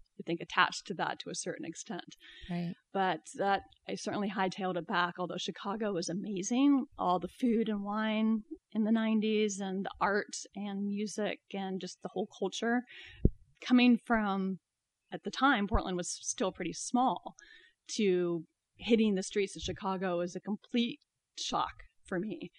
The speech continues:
Speaker 2: Oh, I'll bet.
Speaker 1: Um, and I, I just hadn't had my world expanded to that extent. But during the time I was gone was also the time that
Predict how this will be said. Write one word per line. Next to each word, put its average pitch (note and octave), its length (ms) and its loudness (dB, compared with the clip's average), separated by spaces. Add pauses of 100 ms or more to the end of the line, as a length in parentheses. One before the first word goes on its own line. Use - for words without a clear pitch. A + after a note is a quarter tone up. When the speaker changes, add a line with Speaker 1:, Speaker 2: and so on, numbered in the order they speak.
Speaker 2:
Oh, G3+ 120 8
I'll E3+ 120 10
bet. F3 320 6
Speaker 1:
Um, F3+ 720 -2 (260)
and G3+ 240 0
I, F3+ 220 2 (140)
I G3 80 6
just G3 240 -4
hadn't F#3 500 -2 (100)
had F3+ 220 -2
my F#3 300 0 (160)
world F#3+ 320 0
expanded - 1200 -2
to - 80 -8
that - 160 -2
extent. - 500 -10 (420)
But G#3 100 0
during C4+ 220 8
the D#4 80 6
time A#3+ 300 2
I G#3+ 80 4
was F3 160 -4
gone A#3+ 460 2
was F3+ 180 -4
also G3 320 -2
the F3+ 80 -2
time G3 440 0
that - 160 -2